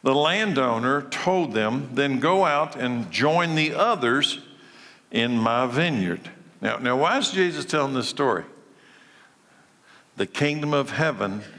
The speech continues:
is like. He's doing this for those who have ears to hear. He's gonna tell us what the kingdom of heaven's like. It won't be what you were expecting.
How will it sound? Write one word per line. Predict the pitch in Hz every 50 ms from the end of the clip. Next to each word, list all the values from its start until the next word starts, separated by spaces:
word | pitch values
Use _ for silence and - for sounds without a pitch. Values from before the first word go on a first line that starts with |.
| - - -
is | 104 104 104 104 107 101 - - - -
like. | 101 95 98 87 82 85 - - - - - - - - _
He's | _ 135 180 208 196 - - - - - - - - - _ _ - 113
doing | 160 202 226 214 143 110
this | 104 104 104 110 107 - - - - - - - - - - - - - - - _ _ _ _ _ _
for | - 107 110
those | 127 135 147 147 139 -
who | 151 143
have | 143 143 131 123
ears | 131 143 160 160 156 143 - - -
to | - 104
hear. | 92 - - 196 202 147 101 95 98 - - - - - - -
He's | 131 160 185 185
gonna | - 123 113 104 95 95
tell | 95 - - 135 127 127 120 123 - -
us | 147 165 160 120 110 - - - - - - - - - - - - - - _ _
what | 120 117 113 113 -
the | -
kingdom | 82 - - - 135 123 123 127 123 120
of | 117 113 98 -
heaven's | - 110 110 101 101 98 95 87 -
like. | 90 85 80 - - - - - - _ _ _ _ _ _ _ _ - - - - _
It | - 95 101 104
won't | 107 117 127 131 123
be | 127 123
what | 120 123 131 127 127 -
you | 135 131 123
were | 123 117
expecting. | 117 - - - 156 165 160 - - 98 104